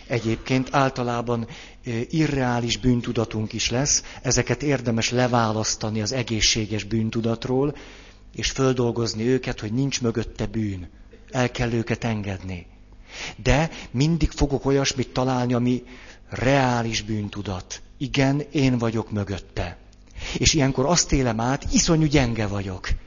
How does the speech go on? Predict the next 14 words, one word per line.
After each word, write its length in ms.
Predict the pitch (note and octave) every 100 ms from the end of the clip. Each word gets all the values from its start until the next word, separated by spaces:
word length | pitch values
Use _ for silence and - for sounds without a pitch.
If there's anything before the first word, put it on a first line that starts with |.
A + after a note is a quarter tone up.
| -
Kiszolgáltatott, 960 | - A3 - C#3+ A#2 A#2+ A#2 A#2+ A#2+ -
tehetetlen. 840 | G#3 D#3 B2+ A#2+ G#2+ A2+ G#2 F#2+ - - -
És 60 | -
azt 200 | G3+ C#3+
gondolom, 520 | D3+ D3 C#3+ D3+ D3+ - -
legalább 600 | C#3 C#3 C#3 C3+ C3 C#3
a 120 | C#3 C#3
bűntudattól 920 | F3+ E3+ C#3+ C3+ B2+ A#2 - C3+ A#2+
menekülnék 880 | B2+ A#2+ A2 - A#2+ A2+ A2 G#2+ -
meg. 440 | G#2 G2+ G2+ - - - - - - -
Próbálom 540 | D#3 G3 F#3+ D#3+ D3
a 60 | C3+
bűntudatot 680 | B2+ G3+ F3+ D3 C#3+ C3+ D#3+
elrejteni. 880 | F#3+ F3+ C3+ A#2+ A2 A2+ G2+ F#2